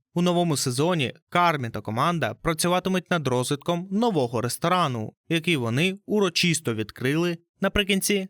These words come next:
минулого сезону. Усі епізоди вийдуть двадцять сьомого червня. Міледі Джейн.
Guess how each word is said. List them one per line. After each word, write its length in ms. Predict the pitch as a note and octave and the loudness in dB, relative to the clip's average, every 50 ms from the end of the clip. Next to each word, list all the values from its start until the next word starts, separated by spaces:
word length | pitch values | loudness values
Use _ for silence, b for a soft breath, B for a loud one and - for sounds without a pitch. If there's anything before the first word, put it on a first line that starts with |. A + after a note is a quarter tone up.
| - | -6
минулого 600 | - F#3 G#3 A3 G3 D#3 B2 A#2+ G#2+ G#2+ A2 A2+ | -2 0 2 2 2 2 0 0 0 -2 -2 -4
сезону. 640 | A2+ - C#3 C#3 D#3 E3+ E3 D3+ C3 A#2 G#2+ - C3+ - _ _ _ _ _ _ | -4 -4 -2 0 2 2 2 0 0 -2 -4 -8 -12 -16 _ _ _ _ _ _
Усі 320 | - F#3+ F3 - F#3 F#3+ | -2 0 2 2 4 4
епізоди 680 | E3 C#3 C3 B2+ A#2+ B2 C#3 F3+ F#3+ E3 D3+ B2 A2+ - | 2 2 0 -2 -2 0 2 2 2 2 0 -2 -2 -2
вийдуть 420 | C#3 D#3 G3 G3 F#3+ G#3+ F#3 - - _ _ | -2 -2 0 0 0 -2 -2 -6 -12 _ _
двадцять 360 | F3 E3 G#3 A3 G3+ G3+ G3 | -2 0 0 0 -2 -2 -2
сьомого 420 | - - B2+ A2 G#2 A2+ B2 A#2+ G#2+ | 0 0 0 0 -2 -4 -4 -6 -6
червня. 600 | - - D#3+ E3+ E3 C#3+ C3 A2 G2 A2+ B2+ - _ _ _ _ _ _ _ | -2 0 0 0 0 0 -2 -6 -8 -8 -10 -12 _ _ _ _ _ _ _
Міледі 460 | G#3+ B3+ B3+ A3+ F3 C3 A#2+ A#2+ B2+ | 0 2 4 4 4 2 2 0 -2
Джейн. 600 | C3+ C3+ C#3+ E3+ F#3+ F3+ D3+ B2 A2+ G2 - - | 0 2 2 4 4 4 2 0 -4 -6 -8 -10